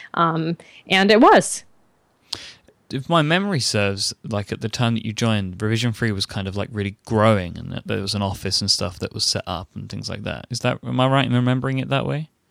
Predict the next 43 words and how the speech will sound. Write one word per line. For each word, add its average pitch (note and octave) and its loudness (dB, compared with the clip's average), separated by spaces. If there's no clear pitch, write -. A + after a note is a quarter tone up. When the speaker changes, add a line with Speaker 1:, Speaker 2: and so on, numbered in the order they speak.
Speaker 1:
Yeah, B3+ 6
I A#3 4
mean, G#3+ 4
they're A3 6
still G#3+ 4
in F#3 0
the F#3 0
same F#3 0
office. F#3 4
<laughs> - -2
Um, G#3 6
yeah, F#3+ 6
the, F#3+ 4
it's, - -4
I G3 4
mean, F3+ 0
they, F#3 6
they G3 4
started G#3+ 6
very G3+ 8
small, F3+ 4
but E3+ 0
they, F3 6
I F3 6
mean, F3+ 2
now, F#3+ 6
of F3+ 4
course, E3+ 2
they're D#3+ -2
part E3+ 4
of - -14
Discovery E3+ 0
Network, - 0
so D#3+ 2
they're, E3 4
they're - 0
part F3+ 6
of E3 2
a F3 6
much F3 4
bigger F#3+ 8
organization, F3 2
Speaker 2:
Yeah. F#2+ -2